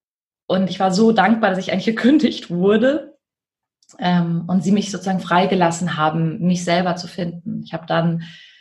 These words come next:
mich ganz viel beworben in der Zeit, wo wir dann auch Kontakt hatten letztes Jahr und hat da, hab ganz viele Absagen bekommen. Ein Job, den ich eigentlich versprochen hatte, wo ich den Vertrag unterschrieben habe, da hat er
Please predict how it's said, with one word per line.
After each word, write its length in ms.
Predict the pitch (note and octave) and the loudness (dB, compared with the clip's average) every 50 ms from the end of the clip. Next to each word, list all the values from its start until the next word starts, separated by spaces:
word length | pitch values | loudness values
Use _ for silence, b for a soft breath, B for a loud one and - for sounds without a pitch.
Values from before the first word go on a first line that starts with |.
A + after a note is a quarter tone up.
| B B B B _ _ _ _ _ _ | B B B B _ _ _ _ _ _
mich 160 | F#3+ F#3 - | -12 -4 0
ganz 220 | - G#3+ G#3+ - | 0 0 0 2
viel 120 | - A#3 G3 | 0 0 2
beworben 460 | A#3 A3+ G3 F#3+ G#3 G#3 G#3+ A3 A3 | 2 2 4 6 6 6 6 6 4
in 80 | - | 4
der 140 | G3 F3+ F#3 | 2 0 -2
Zeit, 280 | - - G#3+ G#3 G#3 G#3 | 0 0 2 2 2 0
wo 120 | F#3+ F3 | -2 2
wir 100 | F3 A3+ | 2 4
dann 140 | G#3 G3+ - | 4 4 2
auch 160 | - - - | 0 -2 -2
Kontakt 440 | - G3 F3+ F3+ F3 F3 - F3 - | -4 -6 -4 -4 -4 -6 -8 -4 -4
hatten 200 | F3+ E3+ F3 F3 | -4 -2 -2 -2
letztes 420 | F3 F3 F3 E3+ - F3 F3 - | -2 -2 -4 -6 -10 -14 -14 -10
Jahr 460 | - F3 E3 D#3 D#3+ D#3 D#3 E3 E3+ F3 | -6 -4 -2 -2 -2 -2 -4 -6 -6 -8
und 260 | E3+ E3+ E3+ E3 E3+ b b b b b b b _ _ | -10 -12 -12 -14 -18 b b b b b b b _ _
hat 140 | F3+ F3+ F3 | -4 -2 0
da, 220 | F#3+ F#3+ F#3+ F#3+ - _ _ _ _ - | -2 -2 -2 -8 -16 _ _ _ _ -14
hab 140 | F#3+ F#3 - | -14 -6 -2
ganz 180 | G3 G#3 A3 - | -2 -2 0 0
viele 140 | A3+ G3+ | 0 0
Absagen 480 | - - - - - G3 F#3 G3 A3 G#3+ | 0 -2 -4 -2 0 2 2 2 2 2
bekommen. 440 | G3+ G#3 - - - F#3+ F#3 F#3+ F#3 | 0 -2 -4 0 2 2 2 2 2
Ein 140 | E3 F3+ G3+ | 0 0 0
Job, 300 | A3+ A#3+ A#3+ A#3+ - - | 0 0 0 0 0 0
den 160 | G3+ G3+ G3+ | 0 0 0
ich 260 | G3 - - - - | -4 -6 -10 -6 -4
eigentlich 220 | - F#3 G3+ - | -4 -4 -4 -4
versprochen 440 | - A3+ - - - G3 G3+ - G3+ | -6 -8 -6 -2 -2 -2 0 0 0
hatte, 220 | G3 F3 - E3+ E3 | -2 -2 -2 -2 -6
wo 40 | F3 | -6
ich 80 | F3+ | -6
den 160 | - G3 F#3 F3+ | -4 -6 -6 -6
Vertrag 320 | - - - G3+ G3+ G3+ | -8 -6 -2 -2 -2 -2
unterschrieben 500 | G3+ G#3+ G#3 F#3+ - - G3+ F#3 F#3+ F3 | -4 -6 -8 -8 -6 -4 -4 -4 -2 0
habe, 260 | F3+ E3+ F3 E3+ F3 | 2 2 2 2 2
da 120 | F3 E3+ E3+ | 0 0 -2
hat 100 | E3 - | -2 -2
er 320 | - E3 F3 F3+ F#3 F3+ | -2 -2 0 0 -2 -4